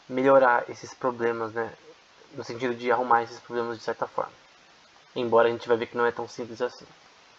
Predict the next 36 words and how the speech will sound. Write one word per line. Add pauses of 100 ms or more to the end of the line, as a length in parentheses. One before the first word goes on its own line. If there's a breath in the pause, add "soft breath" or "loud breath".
(880 loud breath)
Então
vamos
pra
parte
de
complexo,
né? (1900)
Eu
quis
dar
uma (240)
introdução
mais
crua
primeiro. (880)
Então (640 loud breath)
a
gente
vai
pra
parte
complexa,
sem
muita
matema-,
matemática. (480)
Então (720 soft breath)
as
partes
em
inglês
eu
vou
lendo
aqui,
então